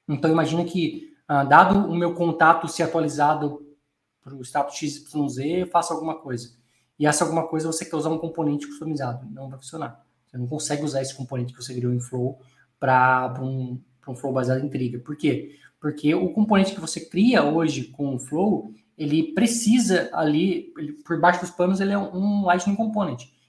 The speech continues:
Então, ele precisa ter recurso do browser pra ter sessão, pra ter, saber onde ele tá, o que o usuário pode, et cetera.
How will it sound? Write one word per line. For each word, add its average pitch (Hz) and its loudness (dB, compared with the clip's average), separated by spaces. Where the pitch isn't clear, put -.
Então, 151 -4
ele 160 -4
precisa 214 0
ter 220 0
recurso 208 -2
do 214 -2
browser 180 4
pra 165 -6
ter 160 -12
sessão, 165 -8
pra 151 -12
ter, 156 -12
saber 151 -8
onde 156 -6
ele 143 -14
tá, 160 -2
o 143 -20
que - -12
o 156 -6
usuário 147 -4
pode, 156 -2
et - -18
cetera. - -10